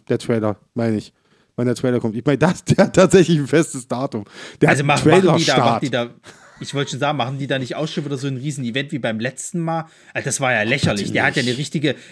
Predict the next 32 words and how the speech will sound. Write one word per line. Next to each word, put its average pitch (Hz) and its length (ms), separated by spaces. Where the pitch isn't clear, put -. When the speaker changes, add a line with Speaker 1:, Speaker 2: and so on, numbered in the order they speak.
Speaker 2:
der 131 100
hat 139 80
ja 147 60
eine 131 100
richtige 139 300
Bühne 170 420
mit 160 120
Speaker 1:
Ja, 110 80
Speaker 2:
allem 165 200
Speaker 1:
ja. 175 60
Speaker 2:
und 156 80
so. 165 80
Der 147 80
hat - 80
das 156 100
ja 156 140
wie 160 80
so 165 100
ein 135 100
Konzert 147 540
irgendwie 123 380
gefeiert. 120 320
Da 120 40
hab 117 60
ich 120 100
gedacht, 120 180
ja, 104 60
Speaker 1:
Ja, 113 320
Speaker 2:
verarsch 117 260
mich 117 100
doch 104 80
jetzt. 87 320